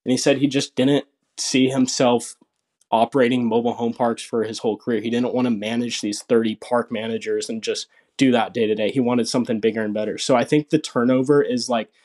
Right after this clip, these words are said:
that realization. If people, definitely you see as, like, a major theme in any career, if people get comfortable, they're gonna stick to that and, like, basically just soak in their comfort. And if they have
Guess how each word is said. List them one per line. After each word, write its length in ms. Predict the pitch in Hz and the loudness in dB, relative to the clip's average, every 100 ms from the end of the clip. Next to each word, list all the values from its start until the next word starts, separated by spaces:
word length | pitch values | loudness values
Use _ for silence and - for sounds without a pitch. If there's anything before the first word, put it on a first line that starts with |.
| _ _ _ | _ _ _
that 260 | 127 127 127 | 0 2 0
realization. 800 | 135 135 135 135 135 - 147 131 | 0 2 0 0 -2 -2 -2 -2
If 180 | 143 143 | -4 -4
people, 420 | - 175 175 156 - _ _ _ _ - | -4 2 2 2 -2 _ _ _ _ 0
definitely 380 | 170 165 170 147 | 0 2 2 2
you 100 | 135 | -2
see 300 | - 143 135 | -2 0 0
as, 160 | 120 | -4
like, 220 | 123 117 | -6 -6
a 40 | 120 | -6
major 400 | 110 113 117 117 | -6 -6 -4 -8
theme 360 | - 110 113 | -6 -4 -2
in 120 | 113 113 | -2 -6
any 220 | 110 110 | -10 -12
career, 400 | 117 - 131 131 | -12 -4 0 2
if 120 | 117 - | 0 0
people 240 | 120 117 | -2 -2
get 200 | 107 107 | -8 -10
comfortable, 480 | - 104 - 240 233 | -10 -10 -4 0 0
they're 160 | 220 | 0
gonna 160 | 208 208 | -4 -8
stick 320 | - 214 202 | -6 -6 -6
to 120 | - 107 | -4 -2
that 280 | 110 113 - | -2 -4 -8
and, 220 | 104 107 | -18 -16
like, 320 | 104 92 - _ _ _ _ _ - | -14 -16 -20 _ _ _ _ _ 0
basically 480 | 120 - - 113 | 0 0 -2 -2
just 300 | 110 107 - _ _ | 0 -2 -2 _ _
soak 420 | - - 113 110 | -4 0 0 2
in 100 | 117 | -2
their 160 | 107 101 | 0 -4
comfort. 540 | - 104 107 127 123 | -4 -6 0 0 0
And 120 | - 220 | -2 -6
if 100 | - | -4
they 120 | 202 | -4
have 400 | - 214 208 | -2 -2 -2